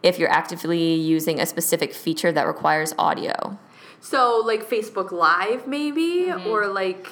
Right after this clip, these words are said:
Speaker 2: videos on Facebook, that would need your microphone. So those
Speaker 1: Okay. So then if you wanna, like, use your camera to do, like, a Facebook Live or a Facebook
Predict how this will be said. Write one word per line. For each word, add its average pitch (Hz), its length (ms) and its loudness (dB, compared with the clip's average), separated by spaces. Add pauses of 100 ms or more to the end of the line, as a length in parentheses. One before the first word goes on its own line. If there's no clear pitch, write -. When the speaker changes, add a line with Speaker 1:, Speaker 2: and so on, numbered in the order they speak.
(480)
Speaker 2:
videos 262 640 -2
on 285 160 0
Facebook, 285 560 -6
that 202 220 2
would 262 120 -6
need 185 200 -8
your 180 120 -8
microphone. 175 640 -6
So 196 160 -12
those 202 400 -6 (160)
Speaker 1:
Okay. 226 440 0 (160)
So 233 120 0
then 240 340 4
if 220 180 -2
you 214 160 -2
wanna, 185 300 0
like, 170 220 0
use 165 720 -4 (680)
your 185 360 0
camera 165 760 -2
to - 80 -8
do, 160 200 -2
like, 156 120 -4
a - 60 -8
Facebook 165 400 -6
Live 156 340 0
or 156 80 -2
a 156 60 -2
Facebook 156 360 -6